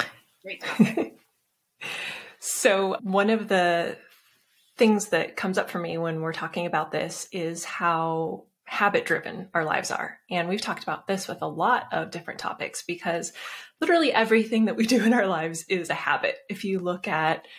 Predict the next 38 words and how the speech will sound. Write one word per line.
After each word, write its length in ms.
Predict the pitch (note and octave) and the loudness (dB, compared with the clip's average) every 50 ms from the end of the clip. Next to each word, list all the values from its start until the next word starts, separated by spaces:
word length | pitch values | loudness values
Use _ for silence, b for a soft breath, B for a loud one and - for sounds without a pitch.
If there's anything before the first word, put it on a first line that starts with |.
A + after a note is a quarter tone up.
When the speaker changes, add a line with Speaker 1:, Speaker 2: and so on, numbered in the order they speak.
| B B B B B - | B B B B B -6
Speaker 2:
the 80 | - G3 | -6 -6
flow 260 | - - E3+ D#3 - | -4 -2 -4 -2 0
of 120 | - D#3+ F3 | 0 0 2
your 140 | F#3+ G#3 A3+ | 2 2 4
day, 480 | A3+ B3+ B3+ A3+ G#3 F3+ D#3+ D#3 D#3 | 6 6 6 6 6 4 4 2 0
like, 160 | - - - | -2 -4 -8
if 140 | - - - | -12 -14 -12
you 60 | - | -10
have 120 | E3+ D#3+ - | -10 -10 -8
coffee 380 | - - - - - - G3+ | -8 -8 -8 -8 -8 -4 -2
or 80 | A3 A#3+ | -2 -2
tea 340 | A#3+ - - D4 C4+ B3+ A#3 | -2 -4 -6 -4 -2 0 0
in 140 | G#3+ G3 F#3 | 2 2 0
the 80 | F3+ | -2
morning, 640 | F3 E3 D#3+ D#3+ D#3+ D#3+ D#3 D3+ - - - - - | -2 -2 -2 -2 -2 -2 -2 -2 -2 -4 -6 -6 -6
if 160 | - F#3 - - | -8 -10 -10 -10
you 80 | F3 | -10
check 320 | F3 - - E3 - - G#3+ | -8 -6 -8 -8 -8 -6 -4
your 100 | A3+ A3+ | -4 -2
email 440 | A3+ A#3 B3+ B3 A#3 A3+ G#3 F#3+ | -2 -2 -2 0 0 0 0 0
first 400 | F#3+ - - E3+ - - - - | -2 -2 -4 -4 -4 -4 -6 -4
thing, 240 | - D#3 C#3 - - | -4 -4 -4 -4 -6
like, 160 | - - - _ _ - | -10 -12 -14 _ _ -4
everything 1040 | - G#3+ A3 A3+ A3 A3 A3+ A#3 A#3+ A#3+ A#3+ A#3+ B3 A#3 - - F3+ E3+ E3 E3 E3 | 0 2 2 2 0 0 0 0 0 2 0 -2 -4 -4 -4 -2 -2 -2 -2 -4 -4
we 180 | E3+ E3 E3 | -4 -4 -6
do 540 | D3+ - - - - - - - - F#3+ F#3+ _ _ _ _ _ _ - | -6 -6 -8 -6 -6 -6 -6 -8 -10 -12 -14 _ _ _ _ _ _ -20
throughout 560 | - - F#3 E3+ D#3+ D#3 D3+ D3+ D#3 - - | -10 -6 -2 2 4 4 6 4 4 0 -2
our 160 | - E3+ E3 D#3+ | -2 -2 -2 -2
day 460 | E3 E3 D#3 D#3 D3+ D3+ D#3 D#3+ D#3 B B B B B B B B B B B B B _ _ - | -2 -2 -2 -2 -2 -2 -4 -8 -10 B B B B B B B B B B B B B _ _ -2
is 560 | F#3+ F3+ E3 D#3+ D#3+ D#3+ D#3 - - - - _ _ _ _ _ - | 0 0 0 0 -4 -4 -6 -6 -6 -8 -10 _ _ _ _ _ -4
a 40 | F#3 | -2
habit, 560 | F3+ - - G3 F3 E3 - D3 G#2+ - - - | -2 0 2 4 4 6 6 4 -2 -2 -2 -2
unless 720 | F#3+ F#3 E3+ E3 D#3+ E3 F3 F#3 G#3 - - - - A#3+ | -2 -2 -2 -2 0 2 2 2 2 0 -2 -2 -2 -2
we 180 | G#3 F3+ E3+ | -2 -2 -2
are 560 | - - D#3 D#3 D#3 D3+ D3+ D3+ D3+ D3+ - - _ - | 0 2 2 4 4 2 2 0 -2 -4 -8 -18 _ -4
making 440 | F#3+ F3+ E3+ E3+ E3+ - E3+ E3+ | -2 -2 -2 -2 -2 -4 -4 -4
conscious 420 | - - C#3 C3+ - - D3+ - - | -2 -2 -4 -2 -2 -4 -6 -6 -8
decisions 880 | - B2 - - C3 C#3+ - D#3 C3 A#2+ A2 - - - - - _ | -8 -8 -6 -6 -4 -4 -4 -4 -4 -4 -6 -8 -8 -8 -10 -10 _